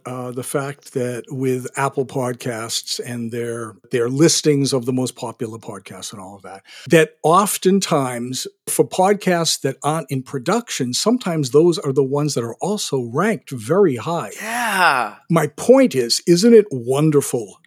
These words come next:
Speaker 1: to know that, you know, both you and I are not you know, twenty years old anymore.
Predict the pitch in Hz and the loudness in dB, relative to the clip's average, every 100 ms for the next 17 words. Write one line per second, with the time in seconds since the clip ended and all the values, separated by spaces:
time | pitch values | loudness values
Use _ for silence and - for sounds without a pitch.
0 | - 160 139 147 143 113 123 139 135 117 | -6 0 2 2 2 0 -4 -4 -2 -2
1 | 127 - 190 131 120 180 202 208 175 165 | -4 -2 0 0 0 4 4 4 2 4
2 | 147 143 139 143 131 127 127 117 _ _ | 4 2 0 0 0 0 -4 -8 _ _
3 | 160 120 135 - 135 110 127 131 147 175 | -8 -6 -8 -4 -4 -2 -2 2 6 6
4 | 127 117 110 107 110 151 | 4 0 -6 -8 -8 -8